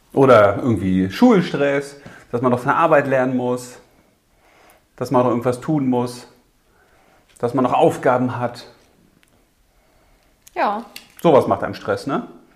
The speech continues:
Speaker 1: Und was verursacht dann so dieser Stress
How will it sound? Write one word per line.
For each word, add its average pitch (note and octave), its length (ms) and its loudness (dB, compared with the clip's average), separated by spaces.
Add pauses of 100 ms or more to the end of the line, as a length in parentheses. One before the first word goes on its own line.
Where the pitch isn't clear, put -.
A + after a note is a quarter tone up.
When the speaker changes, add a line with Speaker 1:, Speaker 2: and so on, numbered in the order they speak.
(720)
Speaker 1:
Und A#2+ 120 -8
was C#3 120 -2
verursacht F3 500 -2
dann F#3 280 -6
so E3 100 -8
dieser F3 280 -6
Stress - 480 -8